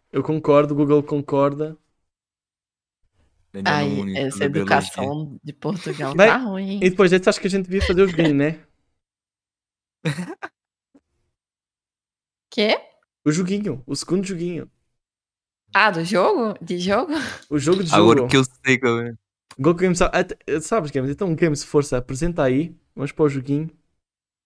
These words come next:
Speaker 2: Ah, pera aí.
Speaker 1: Games
Speaker 2: Pera,
Speaker 1: e
Speaker 2: ah, é, é, é o joguinho de jogos. É a mesma coisa do outro, só que em vez de VTubers, quer dizer, streamers,
Speaker 1: Foi só
Speaker 2: são
Speaker 1: VTuber.
Speaker 2: jogos.
Speaker 1: Foi só VTuber. Eu quase coloquei VTuber, só falei, ah,
Speaker 2: É.
Speaker 1: deixa eu colocar streamer.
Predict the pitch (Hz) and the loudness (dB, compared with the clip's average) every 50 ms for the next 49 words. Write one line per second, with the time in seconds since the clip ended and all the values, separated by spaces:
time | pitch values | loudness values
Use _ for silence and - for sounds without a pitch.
0 | _ _ _ _ _ _ _ _ _ _ _ _ _ _ _ - - 113 117 117 | _ _ _ _ _ _ _ _ _ _ _ _ _ _ _ -10 -4 -2 -2 -2
1 | 113 113 107 101 98 110 104 104 101 98 90 85 _ _ - - 165 170 147 147 | 0 -2 -2 -2 -2 -2 0 0 -2 -4 -6 -10 _ _ 2 4 4 6 6 4
2 | 160 101 - _ _ _ - 110 110 101 98 82 73 92 - - - 95 - _ | 0 -2 -6 _ _ _ 0 2 2 2 2 0 -4 -6 -8 -6 -6 -6 -6 _
3 | _ - - - - - - 135 151 151 147 135 131 156 160 160 160 143 127 120 | _ -20 -20 -10 0 4 4 6 6 6 4 4 4 0 0 0 0 0 2 4
4 | 117 110 107 - - - - 117 104 107 120 131 147 147 139 - 139 135 135 131 | 4 4 2 -2 -8 -8 -6 -6 -4 -4 -2 -2 -2 -4 -2 -2 -2 -2 -2 -2
5 | 131 131 131 - - - - 135 123 - 127 123 123 120 123 - 123 117 - - | -2 -2 -2 -4 -6 -8 -8 -8 -6 -6 -6 -6 -6 -6 -8 -8 -8 -8 -8 -10
6 | - 117 123 123 135 139 139 143 139 139 - - - 104 104 98 92 - - - | -10 -8 -8 -4 -2 -2 -2 -2 -4 -8 -10 -8 -8 -6 -6 -4 -6 -6 -8 -8
7 | 131 127 135 139 135 139 135 143 - - - _ _ _ _ _ _ _ _ _ | -4 -4 -2 0 0 -2 -2 -4 -6 -8 -10 _ _ _ _ _ _ _ _ _
8 | _ _ _ - - 131 - 165 160 - 208 190 214 - - - 185 - - 156 | _ _ _ -12 -6 0 0 2 6 6 8 8 8 8 10 10 10 12 10 8
9 | 131 139 143 - - - 147 147 143 147 160 175 190 185 170 202 202 190 - 170 | 8 6 2 -2 -2 -4 -4 -2 0 0 2 4 2 2 4 2 0 2 2 2
10 | 165 175 135 139 - - 156 170 165 175 196 196 - 240 220 233 220 226 220 175 | 2 0 -2 -4 -4 -2 -2 -2 0 0 0 0 0 -2 -2 -2 -2 -2 -2 -4
11 | 151 - 175 208 233 185 180 180 160 127 127 117 113 - 339 302 - 160 156 - | -4 -4 -4 -6 -4 -4 -4 -2 0 2 2 2 2 0 -2 -2 -2 -2 -2 -4
12 | - 180 170 156 143 135 135 147 | -6 -4 -4 -2 -2 -4 -6 -6